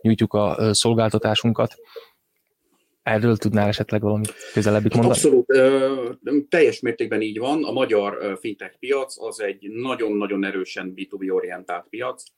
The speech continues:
Speaker 2: Ha megnézzük a Magyar Fintech Szövetség tagjait, a legutolsó felmérésünk, ami nem olyan régi, sőt,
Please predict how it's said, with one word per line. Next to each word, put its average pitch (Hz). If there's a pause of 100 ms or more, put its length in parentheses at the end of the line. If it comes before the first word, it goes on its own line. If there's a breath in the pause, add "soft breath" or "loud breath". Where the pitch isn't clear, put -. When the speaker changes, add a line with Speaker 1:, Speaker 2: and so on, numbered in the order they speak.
(340)
Speaker 2:
Ha 104
megnézzük 110
a 95
Magyar 104
Fintech 101
Szövetség 95
tagjait, 120
a 101
legutolsó 104
felmérésünk, 98
ami 98
nem 101
olyan 85
régi, 87
sőt, -